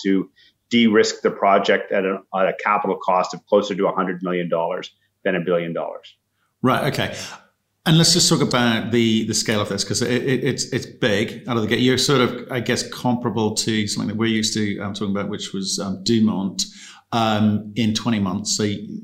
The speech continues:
Speaker 2: obviously it's happened in an accelerated time frame.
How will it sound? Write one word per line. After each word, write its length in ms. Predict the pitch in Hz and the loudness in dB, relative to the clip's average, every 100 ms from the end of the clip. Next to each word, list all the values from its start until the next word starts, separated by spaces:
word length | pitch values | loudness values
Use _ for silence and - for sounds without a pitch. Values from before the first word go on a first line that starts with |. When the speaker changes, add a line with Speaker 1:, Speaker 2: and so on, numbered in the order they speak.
| - | -8
Speaker 2:
obviously 240 | 110 127 | -4 -4
it's 100 | 110 | -2
happened 340 | 139 131 135 | 0 2 2
in 60 | 120 | 2
an 80 | 110 | 2
accelerated 680 | 110 - 113 107 101 98 98 - - _ _ - | 0 -2 0 0 0 -2 -4 -12 -20 _ _ -10
time 560 | - - 131 120 113 107 | -8 -2 2 4 4 2
frame. 800 | - 92 - 98 107 123 120 | -2 -6 -6 -6 0 0 0